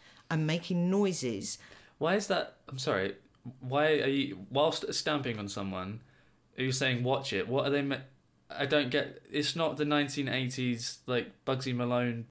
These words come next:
Speaker 2: style
Speaker 1: I don't know.
Speaker 2: mobster.
Speaker 1: I don't know. "And apparently making noises, as one witness put it, like it was summat good, like they done summat good. They stole Robert Maltby's phone from him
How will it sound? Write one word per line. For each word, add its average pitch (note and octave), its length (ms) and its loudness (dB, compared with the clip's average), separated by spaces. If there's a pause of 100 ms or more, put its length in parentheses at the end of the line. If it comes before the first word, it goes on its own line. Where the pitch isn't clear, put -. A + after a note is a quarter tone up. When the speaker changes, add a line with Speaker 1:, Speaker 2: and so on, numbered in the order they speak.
Speaker 2:
style A#2+ 560 2 (100)
Speaker 1:
I B2+ 120 2
don't B2+ 160 2
know. F4+ 100 2
Speaker 2:
mobster. A2+ 240 -2 (220)
Speaker 1:
I G3 100 -4
don't A#3+ 140 -2
know. B3+ 160 -2 (500)
"And F#3+ 80 -2
apparently G#3 800 2
making A3 580 4
noises, E3+ 720 2 (300)
as D3 120 -2
one E3 300 2
witness D3 320 -2
put - 300 -2
it, - 220 -2 (280)
like G3+ 260 4
it - 120 2
was - 100 0
summat C4 380 4
good, D3+ 340 2 (180)
like E3 220 0
they E3 100 0
done E3+ 240 2
summat D3+ 380 0
good. C#3 280 0 (500)
They E3 120 2
stole A3 720 2
Robert F#3 400 0
Maltby's F3+ 460 -2
phone E3 320 0
from E3+ 300 0
him C3 340 -2